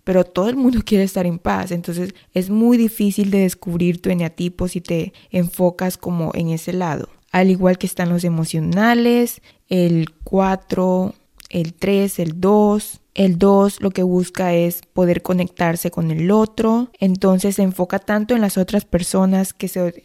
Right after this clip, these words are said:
olvida de uno mismo y no se prioriza. El tres, por ejemplo, ese es el que quiere ser exitoso, el que quiere ser admirado, porque para ellos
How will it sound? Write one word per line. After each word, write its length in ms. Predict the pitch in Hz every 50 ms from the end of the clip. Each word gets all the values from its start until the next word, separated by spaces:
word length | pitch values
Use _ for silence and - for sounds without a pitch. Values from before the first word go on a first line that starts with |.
| _ _ -
olvida 500 | 175 175 165 160 175 202 226 247 233 220
de 80 | 208
uno 180 | 190 180 185 185
mismo 540 | 180 185 185 185 - - 185 185 185 190 - - _ -
y 80 | - 190
no 220 | 185 190 185 185
se 160 | 185 - 190
prioriza. 840 | 190 _ - - 175 170 165 160 175 208 247 220 - - 165 170 180 196 - - - _ -
El 180 | 185 180 175 180 -
tres, 340 | 202 208 202 208 208 202
por 200 | - - 202 185
ejemplo, 540 | 185 180 185 180 175 - 185 185 180 180 - -
ese 380 | - 185 180 175 - 185 180 180
es 180 | 180 - - 190 - -
el 100 | 185 180
que 140 | 175 - 180
quiere 200 | - 190 175 175
ser 160 | 175 180 175
exitoso, 760 | 175 180 - - - 190 175 - - - 214 214 208 208 - 214
el 100 | 196 -
que 140 | - 180
quiere 200 | - 202 175 175
ser 160 | 170 185 175 165
admirado, 920 | 165 165 170 160 160 165 160 190 196 202 202 202 202 208 202 208 214 - _ - - -
porque 280 | - 190 185 190 185
para 280 | 185 190 185 180 180 175
ellos 520 | 175 180 190 190 196 202 196 - - _